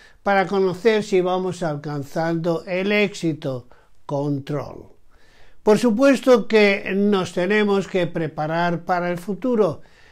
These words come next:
pero es en el presente en donde debemos vivir y no en ensoñaciones futuras. Vive el presente, ya que irremediablemente el futuro llegará.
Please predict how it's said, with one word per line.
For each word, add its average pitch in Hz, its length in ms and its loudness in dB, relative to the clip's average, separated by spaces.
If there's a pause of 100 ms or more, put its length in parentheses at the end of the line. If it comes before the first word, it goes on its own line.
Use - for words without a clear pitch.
(140)
pero 202 260 6
es 254 200 6
en 233 140 6
el 202 140 4
presente 185 640 2
en 175 100 2
donde 160 360 0
debemos 160 640 0
vivir 170 560 2 (400)
y 208 180 2
no 240 220 4
en 233 100 4
ensoñaciones 175 1400 0
futuras. 147 880 -4 (800)
Vive 233 380 6
el 196 140 4
presente, 180 800 2
ya 180 320 2
que 180 260 2
irremediablemente 202 1700 4
el 147 140 -2
futuro 226 760 0
llegará. 135 880 -4